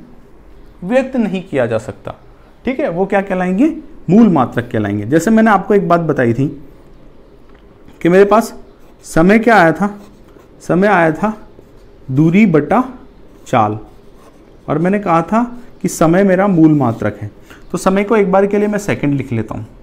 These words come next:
तो दूरी को क्या लिखूँगा मैं, दूरी को मैं लिखूँगा मीटर, चाल को क्या लिखूँगा मैं, मीटर पर second। आप कुछ भी कर लो, अगर आपको इस side में second तो लाना ही होगा,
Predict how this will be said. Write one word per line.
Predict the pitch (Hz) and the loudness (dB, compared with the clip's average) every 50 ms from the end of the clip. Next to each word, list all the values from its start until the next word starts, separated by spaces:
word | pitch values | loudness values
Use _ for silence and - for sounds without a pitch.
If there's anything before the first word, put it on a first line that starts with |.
| - - - - - - - - - - - - - - - - - - - | -20 -20 -20 -20 -20 -20 -20 -20 -20 -20 -20 -20 -20 -20 -20 -20 -20 -10 -6
तो | - 165 | -4 -2
दूरी | 156 175 190 202 208 | 0 2 2 2 0
को | 214 247 | 0 -2
क्या | 240 240 240 | 0 0 2
लिखूँगा | 233 226 220 - 214 214 226 226 | 2 2 2 2 2 2 4 4
मैं, | 240 240 240 - - | 2 0 -2 -6 -10
दूरी | 139 131 143 151 151 170 | -6 -2 0 0 0 0
को | 170 190 | 0 -2
मैं | 190 185 | -2 -2
लिखूँगा | 175 151 135 170 185 214 | -2 -2 -4 -4 -4 -4
मीटर, | 196 160 135 120 - 131 127 - - - - - - - - - - - - - - - - - | -2 -2 -2 -2 -2 -6 -8 -10 -12 -18 -20 -20 -20 -20 -20 -20 -20 -20 -20 -20 -20 -20 -10 -2
चाल | - 170 180 202 | 0 2 2 4
को | 202 247 226 | 4 2 2
क्या | 247 254 | 4 4
लिखूँगा | 247 226 240 247 233 240 254 | 2 2 2 2 2 2 2
मैं, | 233 208 208 208 | 0 -2 -4 -4
मीटर | 175 160 156 160 165 160 - 214 226 240 226 - - - - - - - - | -2 -2 0 0 0 0 -2 -2 -4 -4 -4 -10 -18 -20 -20 -20 -16 -4 0
पर | 175 196 247 - - - - - | 0 0 0 0 -4 -12 -20 -20
second। | - - - 135 117 - - 117 110 117 - - - - - - - - - - - | -12 -6 -4 -4 -4 -4 -4 -6 -6 -6 -10 -16 -20 -20 -20 -20 -20 -20 -20 -4 2
आप | - 254 285 277 - | 4 4 4 4 2
कुछ | - 226 - - - | 0 0 0 0 4
भी | 208 294 311 | 4 4 6
कर | 302 - 160 | 6 4 2
लो, | 131 117 120 113 - - - - - - - - - - - | 2 0 -2 -4 -6 -10 -18 -20 -20 -20 -20 -20 -4 0 2
अगर | 185 190 190 233 254 254 254 240 | 2 4 4 4 2 4 2 4
आपको | 208 196 - - - 277 262 - - - | 4 4 4 4 4 2 2 2 0 -2
इस | 233 277 269 - | -2 -2 0 0
side | - 202 190 190 196 | 2 2 2 4 4
में | 220 254 269 | 2 2 0
second | 277 - - 190 175 - 202 214 214 202 | 0 -2 -2 -2 -2 0 -2 -2 -2 0
तो | 247 247 | 0 0
लाना | 226 190 165 156 160 | 2 2 2 0 0
ही | 175 196 185 | -2 -4 -4
होगा, | 151 135 117 117 - 117 | -6 -6 -8 -8 -10 -14